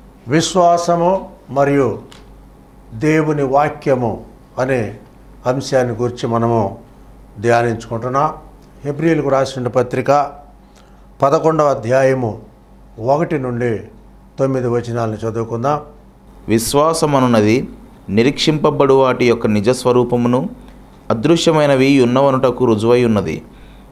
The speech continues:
Speaker 2: దానిని బట్టియే పెద్దలు సాక్ష్యం పొందిరి. ప్రపంచములు దేవుని వాక్యం వలన నిర్మాణమైనవనియు, అందును బట్టి దృశ్యమైనది కనబడెను. పదార్థములచే నిర్మింపబడలేదనియు విశ్వాసము చేత గ్రహించుకొనుచున్నాము.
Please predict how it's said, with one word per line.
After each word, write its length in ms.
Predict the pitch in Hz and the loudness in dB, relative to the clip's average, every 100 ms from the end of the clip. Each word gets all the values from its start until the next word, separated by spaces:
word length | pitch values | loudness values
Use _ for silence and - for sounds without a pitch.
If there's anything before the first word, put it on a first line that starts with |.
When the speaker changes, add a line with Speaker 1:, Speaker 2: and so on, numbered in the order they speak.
| - | -6
Speaker 2:
దానిని 340 | - 113 123 127 | -2 0 0 2
బట్టియే 420 | 127 127 147 160 | 0 2 2 2
పెద్దలు 400 | 160 127 135 143 | 2 2 2 2
సాక్ష్యం 480 | 143 123 - 139 135 | 2 -2 0 0 2
పొందిరి. 520 | 123 110 98 98 - - - - | 2 4 4 2 -2 -12 -10 -2
ప్రపంచములు 580 | 117 139 143 156 147 156 | 0 0 0 0 2 2
దేవుని 360 | 127 127 143 | 4 4 4
వాక్యం 420 | 139 135 135 143 | 2 0 0 0
వలన 420 | 139 135 135 135 - - | 2 2 2 0 -2 -2
నిర్మాణమైనవనియు, 1120 | 110 113 135 143 135 131 131 131 131 135 147 - - - - - - 113 | 0 2 2 2 2 2 2 2 2 2 0 -8 -20 -20 -20 -20 -6 -2
అందును 260 | 123 139 | 2 2
బట్టి 260 | 131 135 156 | 2 2 0
దృశ్యమైనది 800 | 139 123 - 147 147 143 139 139 | 0 0 2 2 2 2 2 2
కనబడెను. 760 | 127 120 120 95 80 71 - - - - - - - - | 2 2 2 0 -4 -10 -18 -20 -20 -20 -20 -20 -20 -6
పదార్థములచే 800 | 101 123 143 139 151 147 143 151 | 0 0 0 0 2 2 2 2
నిర్మింపబడలేదనియు 1300 | 147 127 120 143 147 135 131 131 135 131 127 127 135 - - - | 4 2 2 0 0 0 2 4 4 4 4 4 2 0 -8 -4
విశ్వాసము 600 | 113 - 147 - 147 135 | -2 0 0 0 0 0
చేత 160 | 139 135 | 0 2
గ్రహించుకొనుచున్నాము. 1120 | 131 120 120 131 131 131 123 117 113 98 113 | 2 2 2 -2 -4 -2 -2 0 0 0 -2